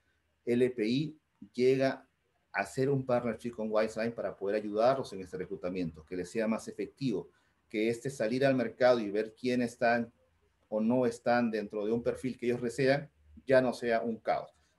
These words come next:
o sino que realmente vayan personas que sean las más adecuadas. En el tema de solution provider, también tenemos socios que desarrollan soluciones basadas en, en, en productos o servicios basados en open source,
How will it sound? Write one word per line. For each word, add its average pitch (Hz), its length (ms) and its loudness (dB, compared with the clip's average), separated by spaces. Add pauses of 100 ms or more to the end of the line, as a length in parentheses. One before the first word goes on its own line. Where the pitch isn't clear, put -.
o 110 100 -6
sino 113 460 -4
que 139 80 -8
realmente 107 720 -4 (240)
vayan 110 420 2
personas 113 300 -8
que - 100 -18
sean 98 140 -6
las 92 80 -4
más 90 160 -6
adecuadas. 73 420 -8 (520)
En 131 160 4
el 117 80 0
tema 107 200 0
de 98 60 -6
solution 107 280 -6
provider, 147 560 6 (440)
también 113 320 0
tenemos 131 340 0
socios 131 500 0 (840)
que - 220 -4 (180)
desarrollan 131 640 2
soluciones 110 500 -4
basadas 113 400 0
en, 113 160 -4
en, 104 240 -8
en 110 160 -4
productos 220 540 0
o 135 80 -4
servicios 139 400 -4
basados 117 240 -4
en 110 100 -2
open 107 240 0
source, 80 320 -8